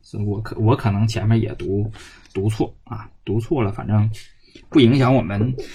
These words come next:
理解这个文的意思。所以呢，啊，我们这个先忽略这个错误啊，但是呢，这个错误还是要跟大家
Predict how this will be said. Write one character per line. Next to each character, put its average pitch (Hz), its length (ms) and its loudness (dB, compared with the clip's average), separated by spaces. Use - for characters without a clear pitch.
理 113 220 2
解 113 160 0
这 107 140 0
个 107 120 2
文 98 260 -4
的 135 140 -2
意 175 200 2
思。 - 300 -6
所 113 240 0
以 117 80 2
呢， 110 240 2
啊， 92 400 -2
我 92 120 -2
们 92 420 -2
这 104 120 -4
个 - 100 -4
先 98 280 0
忽 - 220 2
略 135 120 4
这 113 80 -2
个 - 120 -8
错 - 260 -8
误 - 140 -12
啊， - 260 -10
但 113 120 4
是 110 80 4
呢， 110 160 4
这 110 140 2
个 110 80 4
错 131 280 2
误 - 60 -6
还 - 160 -8
是 98 120 -8
要 98 60 -8
跟 - 160 -12
大 - 120 -14
家 90 320 -12